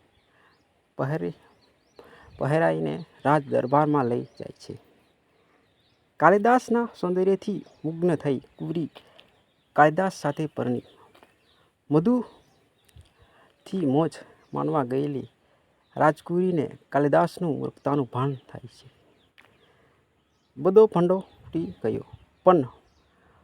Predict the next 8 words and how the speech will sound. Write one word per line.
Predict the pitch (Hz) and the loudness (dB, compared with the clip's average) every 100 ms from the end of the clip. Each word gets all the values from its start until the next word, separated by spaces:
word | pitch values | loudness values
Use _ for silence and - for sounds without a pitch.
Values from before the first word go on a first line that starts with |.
| _ - | _ 0
પડ્યું | 165 208 233 | 2 2 -2
પાનું | 220 165 175 190 131 | 4 6 6 4 -2
નિભાવી | 127 117 143 160 165 | -4 -2 0 -2 -4
લે | 135 135 - _ _ _ _ | -4 -4 -8 _ _ _ _
મા-, | 117 - _ _ _ _ - _ | -8 -8 _ _ _ _ -20 _
માનનાર | 139 156 170 170 - _ _ | 4 6 6 6 4 _ _
આર્ય | - 151 175 | -2 0 4
યુવતીએ | 185 143 143 - 165 160 | 2 2 -4 -6 -2 -2